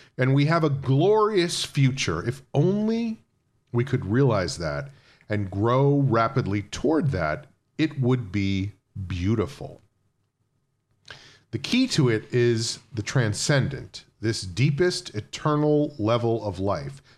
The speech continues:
the big treasury within every human being. When any one human being experiences that deepest level, they grow in that,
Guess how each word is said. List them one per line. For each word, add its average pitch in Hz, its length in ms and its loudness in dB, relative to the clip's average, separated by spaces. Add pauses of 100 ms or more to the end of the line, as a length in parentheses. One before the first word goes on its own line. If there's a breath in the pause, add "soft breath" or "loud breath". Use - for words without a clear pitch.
(120)
the 110 80 -4
big 151 280 2
treasury 156 480 2
within 127 320 2
every 117 240 0
human 113 320 0
being. 92 400 -2 (680)
When 107 140 -2
any 127 200 2
one 131 240 2
human 143 380 2
being 110 380 0
experiences 117 840 -2
that 92 240 -4
deepest 90 360 -8
level, 139 360 -2
they 95 120 -4
grow 101 520 -4
in 90 340 -8
that, 123 520 -4